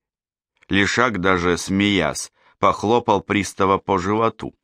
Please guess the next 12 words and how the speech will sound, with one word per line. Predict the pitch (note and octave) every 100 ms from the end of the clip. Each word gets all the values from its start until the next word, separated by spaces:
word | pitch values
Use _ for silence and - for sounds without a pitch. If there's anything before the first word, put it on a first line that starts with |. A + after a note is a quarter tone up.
| _ _ _ _ _ _ _ - -
Наконец | G#2 C3+ C#3 F3+ A#2+
Яковлев | C3 C#3 C3 B2 A#2 -
кивнул | - G#2 G#2+ G#2
собеседнику | - F2+ E2+ - A2+ A2 G#2+ - F#2
и | - E2+ F2
ушел. | - E2 - - G1+ - _ _ _ _ _ _ _ _ _ - -
Лешак | F#2+ G2 C#3 B2+
же | G2 A2+
вальяжно | G#2 G2+ G#2 A2 G2+
вернулся | G2 F#2 F#2+ F#2+ F2 F2+
в | E2
строй | - G#2+ C3 B2+